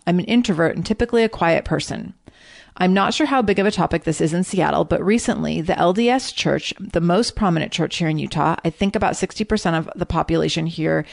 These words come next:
is Mormon or L D S, has received a ton of slack about enabling and even protecting sexual predators within the church. I was born and raised Mormon, but left the church almost three years ago after twenty-five years.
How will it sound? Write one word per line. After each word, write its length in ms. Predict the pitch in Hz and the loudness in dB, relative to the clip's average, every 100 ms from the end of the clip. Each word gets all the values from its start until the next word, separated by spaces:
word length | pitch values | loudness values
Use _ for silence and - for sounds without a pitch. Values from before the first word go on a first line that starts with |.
| - - | -18 -8
is 160 | - 165 | -4 0
Mormon 460 | 165 160 160 160 | 0 0 0 -2
or 160 | 151 - | -2 -2
L 140 | 151 | -2
D 140 | 151 147 | -2 -2
S, 340 | 131 190 - - - - | -2 -4 -6 -16 -20 -8
has 140 | - 185 | -4 0
received 320 | 196 220 196 | 0 0 0
a 60 | |
ton 320 | 208 - 226 247 | -2 0 2 2
of 100 | 262 | 0
slack 380 | - 147 143 | -2 -2 -2
about 180 | - 165 | -2 0
enabling 580 | 175 - 185 196 175 165 | 2 2 2 4 2 2
and 120 | 170 | 0
even 260 | 175 196 226 | 0 2 2
protecting 800 | 226 220 - 247 - 175 160 160 - - | 2 -2 -4 -8 -4 -2 -2 -4 -10 -14
sexual 440 | - 196 - 220 | -4 -4 0 2
predators 480 | 220 - 160 156 151 | 2 0 2 2 0
within 220 | 160 160 | -2 -2
the 80 | 147 | -2
church. 540 | 147 156 131 - - - _ _ - - - | -2 -2 -2 -4 -8 -8 _ _ -20 -20 -12
I 140 | - 180 | 0 2
was 160 | 190 | 2
born 260 | 170 185 196 | 2 2 4
and 160 | 247 233 | 4 4
raised 260 | 170 170 | 4 2
Mormon, 420 | 165 160 147 131 | 2 0 0 -2
but 140 | 151 160 | -2 0
left 280 | 180 185 - | 0 0 0
the 80 | |
church 280 | 226 180 165 | 0 0 0
almost 240 | 165 160 - | 0 -2 0
three 140 | 165 | 0
years 220 | 151 151 | 2 2
ago 160 | 156 139 | 0 0
after 260 | 135 - | 0 -2
twenty-five 580 | 160 - 175 165 160 151 | -2 0 0 0 0 0
years. 460 | 151 58 - - | 0 -4 -4 -12